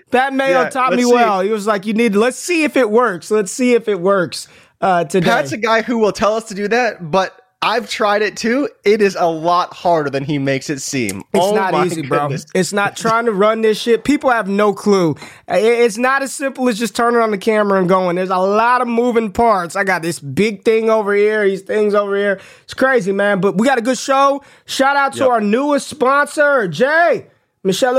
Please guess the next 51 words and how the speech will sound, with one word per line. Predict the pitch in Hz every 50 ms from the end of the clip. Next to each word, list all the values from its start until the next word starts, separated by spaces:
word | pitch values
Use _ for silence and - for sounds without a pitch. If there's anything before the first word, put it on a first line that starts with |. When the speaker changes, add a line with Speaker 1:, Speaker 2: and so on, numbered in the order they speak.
| 262
Speaker 1:
Adoro. | 254 269 262
Speaker 2:
Yes, | 240 160 160 156 - 175 208 226 254 -
the | 127 147 151
coffee, | - 190 160 165 170 277
Speaker 1:
Michele | 262 262
Speaker 2:
Michele | 262 262 - 180 - -
Speaker 1:
Adoro | 233 175 165 160
Speaker 2:
Adoro. | - - -
Speaker 1:
coffee. | 208 185 170 160 131 - 151 147 135 156
It | 170 160
Speaker 2:
Oh, | 190 185
Speaker 1:
is | 170 139
Speaker 2:
so | - - _ -
good. | 160 156
Speaker 1:
delicious. | 147 180 180 180 202 208 202 - 233 226 233 240 - - - - - - - _ -
Um, | - 190 190 185 185 185 165
and | 196 208
I | 214 214
know | 208 214 233 247
there | 240 240 233
are | 220
a | 220 220
couple | - 254 262 - 269
of | 247 214
people | - 262 254 254 240
who | 233 196
actually | 190 226 233 - - 277 233 196
ordered | - 196 220 277 359 370 208 156 107 - _ _ _ _ _ _ -
the | 185
coffee. | 165 - 208 190 175 156 - 151
So | 147 - 190
try | 180 - - 254 262 262
it | 254
out. | 262 262 247 - - 165
Use | 196 196
the | - 135
Speaker 2:
Yeah. | 139 233
Speaker 1:
promo | 233 226 233 226
code. | 247 240 220
What's | 233 226 -
our | 240
promo | - 240 240 220 202 190
code, | 196 185 170 156
Jay? | 151 170 175 190 202 - _ _ _ - -
Speaker 2:
It's | _ - -
Wake | 175 190 196 -
Up. | 202 190 208 190 - _ _
Uh, | - 151 156 156 156 156 147
Speaker 1:
There | 143 160
it |
Speaker 2:
no | 156 165